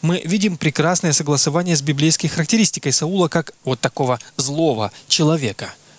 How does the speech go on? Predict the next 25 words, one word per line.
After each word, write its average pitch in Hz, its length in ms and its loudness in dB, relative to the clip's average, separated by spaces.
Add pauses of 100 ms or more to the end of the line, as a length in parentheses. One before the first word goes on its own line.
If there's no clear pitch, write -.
(120)
Могут 160 420 0
спросить, - 680 0 (260)
а 131 100 0
почему 196 420 2
в 135 200 0
основе 151 480 0
некоторых 143 540 -2
книг 156 420 -2
Библии 139 580 0 (220)
лежали 175 500 2
славянские 185 560 0
тексты 165 420 0 (120)
четырнадцатого 135 560 0
века 170 320 2
со 156 300 0 (120)
славянскими 147 640 0
именами? 147 440 0 (580)
Подробный 139 440 0
ответ 196 520 0
содержится 160 560 0
в 143 40 -12
нашей 139 280 -2
книге 165 440 -2
«Библейская 127 680 0
Русь», - 280 -6